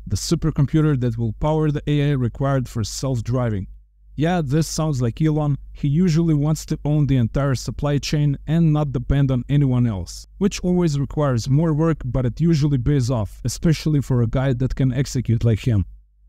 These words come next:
That said, this time it seems like he would rather collaborate with Nvidia when it comes to A I chips, but they're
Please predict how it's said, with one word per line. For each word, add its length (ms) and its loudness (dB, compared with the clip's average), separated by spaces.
That 260 0
said, 320 -2
this 320 0
time 420 2
it 220 -6
seems 400 2
like 140 0
he 120 -2
would 240 0
rather 360 0
collaborate 680 0
with 160 -2
Nvidia 580 2
when 120 2
it 160 -2
comes 280 0
to 160 -8
A 220 2
I 20 -2
chips, 420 -2
but 360 -2
they're 240 2